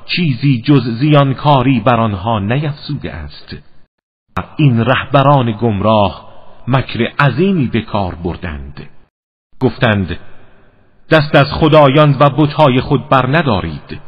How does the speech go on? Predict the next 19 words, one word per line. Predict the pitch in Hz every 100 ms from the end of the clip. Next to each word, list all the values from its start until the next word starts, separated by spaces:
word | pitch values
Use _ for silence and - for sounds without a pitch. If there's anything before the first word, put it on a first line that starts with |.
| - - - - - - -
به | 147
خصوص | - 147 190 160 - - - - -
بت‌های | 165 151 - 165 143 117 110
ود، | 156 147 208 - - - -
سواع، | 165 127 151 139 - 113 - -
یغوث، | 113 - 147 156 131 - - - - -
یعوق | 113 160 - 160 143 110 - 95
و | 143
نسر | 139 135 160 143 -
را | 127 131 117
رها | 117 117 123
نکنید. | 117 143 147 117 85 71 - - - - _ _ _ -
آنها | 123 104 107 117 95 - - - -
گروه | 135 131 113 131
بسیاری | - 160 147 170 170 175 139
را | 120 113
گمراه | 98 120 101 98 87
کردند. | - 87 - 85 71 73 113 - - - - - - - _
خداوندا، | - 127 117 98 135 110 98 85